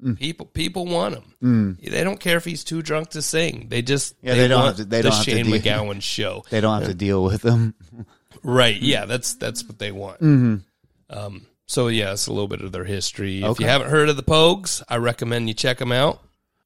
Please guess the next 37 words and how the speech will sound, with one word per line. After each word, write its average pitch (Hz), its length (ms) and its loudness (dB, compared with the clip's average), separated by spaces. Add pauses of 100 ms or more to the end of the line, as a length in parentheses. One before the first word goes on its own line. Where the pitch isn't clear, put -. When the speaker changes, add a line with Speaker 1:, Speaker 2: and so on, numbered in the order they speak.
(420)
Speaker 1:
I 98 320 0 (880)
support 117 640 4
Krusty 143 440 0
recommending 101 600 -4
that 104 120 -6
you 117 140 -6
should 101 180 -2
check 90 280 -2
them 101 200 -2
out. 92 360 -2 (100)
So 98 480 -4
that's, 104 520 -8
that's 107 220 -4
all 107 80 0
I 107 120 2
have 107 100 0
for 110 80 -6
that. 127 180 2
Do 131 60 -2
they, 139 220 8
do 120 160 0
they 131 120 6
all 135 160 8
wear 127 180 4
kilts - 400 -2
on 131 160 -4
stage? 135 520 -6 (880)
Speaker 2:
No. 98 320 -10 (300)
Speaker 1:
Did 104 100 -8
they 98 160 4
ever 101 240 4
wear 87 420 -4
a 92 80 -10
kilt 90 340 -6
on 90 160 -6
stage? 85 560 -8
Speaker 2:
No. 95 300 -8